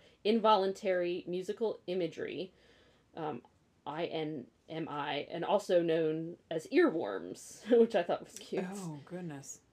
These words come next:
Speaker 1: So earworms are an example of what psychologists call, um, spontaneous cognition,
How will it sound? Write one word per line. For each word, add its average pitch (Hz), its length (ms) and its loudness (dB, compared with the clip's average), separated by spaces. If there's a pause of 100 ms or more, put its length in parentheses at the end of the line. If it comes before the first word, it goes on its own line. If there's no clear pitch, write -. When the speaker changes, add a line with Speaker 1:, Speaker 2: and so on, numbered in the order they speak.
Speaker 1:
So 196 400 10
earworms 220 680 8
are 190 180 8
an 190 40 2
example 180 460 2
of 170 120 2
what 180 200 -2
psychologists 170 580 0
call, 156 540 2
um, 156 220 -4
spontaneous 185 760 -2
cognition, 170 840 -4